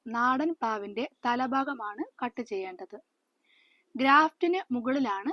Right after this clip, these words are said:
കട്ട് ചെയ്യേണ്ടത്. നേരത്തെ കാണിച്ച മാംഗോസ്റ്റിൻ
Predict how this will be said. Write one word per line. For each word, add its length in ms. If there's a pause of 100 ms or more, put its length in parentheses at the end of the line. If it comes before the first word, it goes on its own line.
(100)
കട്ട് 240
ചെയ്യേണ്ടത്. 540 (800)
നേരത്തെ 520
കാണിച്ച 440 (320)
മാംഗോസ്റ്റിൻ 760